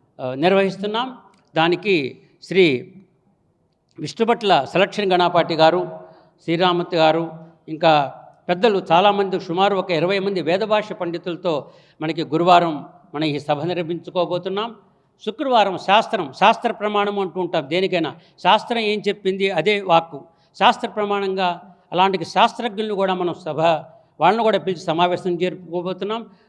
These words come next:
దానికి, ఆ, మనకి మణిద్రావిడ శాస్త్రి గారు, చెన్నైంచి దేవనాథన్ గారు, అలాగే ఎస్ఎల్పి గారు, శ్రీ కుప్ప విశ్వనాథ్ గారు,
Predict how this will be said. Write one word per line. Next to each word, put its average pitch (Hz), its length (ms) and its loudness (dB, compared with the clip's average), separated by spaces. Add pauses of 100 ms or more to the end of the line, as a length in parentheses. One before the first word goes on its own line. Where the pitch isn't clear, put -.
దానికి, 160 600 -2 (300)
ఆ, 156 240 2
మనకి 165 360 -4
మణిద్రావిడ 190 520 2
శాస్త్రి 170 380 -2
గారు, 165 320 2 (360)
చెన్నైంచి 185 300 0
దేవనాథన్ 170 600 2
గారు, 151 340 0 (280)
అలాగే 156 280 2
ఎస్ఎల్పి 190 420 -4
గారు, 160 340 0 (260)
శ్రీ 175 120 -2
కుప్ప 175 340 4
విశ్వనాథ్ 185 480 -2
గారు, 156 380 0